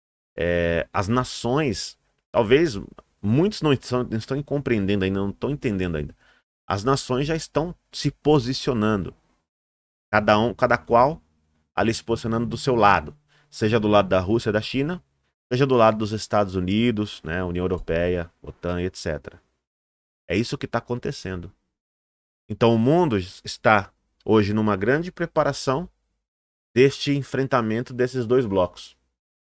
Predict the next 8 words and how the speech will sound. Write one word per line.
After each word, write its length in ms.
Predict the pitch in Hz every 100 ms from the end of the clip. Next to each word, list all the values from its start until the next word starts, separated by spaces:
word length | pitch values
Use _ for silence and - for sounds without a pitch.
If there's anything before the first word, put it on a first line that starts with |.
| _ _ _
Vocês 140 | 101
entenderam? 420 | 95 90 92 120 127 _ _ _ _ _
As 180 | - 117
nações 440 | 123 127 - 143 131
que 120 | -
ficarão 500 | - 117 113 104 107
ali 160 | 98
isentas, 800 | 104 95 82 131 185 - 82 -